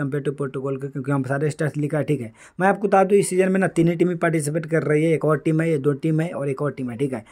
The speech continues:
उसमें ना आपको बता दूं, छः मुकाबले खेले जाएंगे, बहुत सारी चीज़ें हम डी-, वीडियो में कवर करेंगे। आप वीडियो को लास्ट तक वॉच करिएगा ज़रूर।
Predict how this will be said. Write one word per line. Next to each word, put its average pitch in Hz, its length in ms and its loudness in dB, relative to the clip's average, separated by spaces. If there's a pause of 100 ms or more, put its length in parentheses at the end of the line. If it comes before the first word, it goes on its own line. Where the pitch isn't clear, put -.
(260)
उसमें 202 260 6
ना 202 100 6
आपको 190 220 2
बता 190 100 4
दूं, 190 100 6
छः 190 160 2
मुकाबले 185 380 2
खेले 185 200 0
जाएंगे, 170 280 2
बहुत 151 340 0
सारी 165 160 2
चीज़ें 156 220 -4
हम 151 180 0
डी-, 151 260 -4
वीडियो 156 260 -2
में 156 80 -2
कवर 147 200 -4
करेंगे। 147 440 0 (340)
आप 165 260 4
वीडियो 175 280 6
को 185 100 0
लास्ट 160 360 0
तक 151 240 -6
वॉच 151 180 0
करिएगा 151 380 0
ज़रूर। 151 380 4